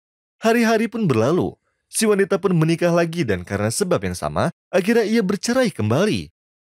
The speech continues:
Lalu ia memutuskan untuk fokus ke pendidikannya saja. Setelah beberapa tahun,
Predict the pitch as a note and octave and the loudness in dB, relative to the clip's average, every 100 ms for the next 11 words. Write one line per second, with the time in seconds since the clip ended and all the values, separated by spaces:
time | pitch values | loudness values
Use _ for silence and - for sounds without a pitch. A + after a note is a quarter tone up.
0 | - A3 A#3+ A3+ A#3 G3+ G3 F#3 - G3 | -2 2 2 2 2 2 0 0 -2 -2
1 | E3 F3 F#3 - E3+ F#3 - - G#3+ E3+ | -2 -2 -2 0 -2 0 -4 -2 -2 0
2 | C3+ B2+ C3 B2+ B2+ D3 E3 B2+ - _ | 0 0 -2 -4 -2 -2 0 -2 -6 _
3 | _ _ - G#3+ G#3+ A3+ C#3+ G#2 G2 F#2 | _ _ -4 -2 0 0 0 -2 -2 -2
4 | D#2+ F#2 C#3 F3 | -4 -2 -2 -2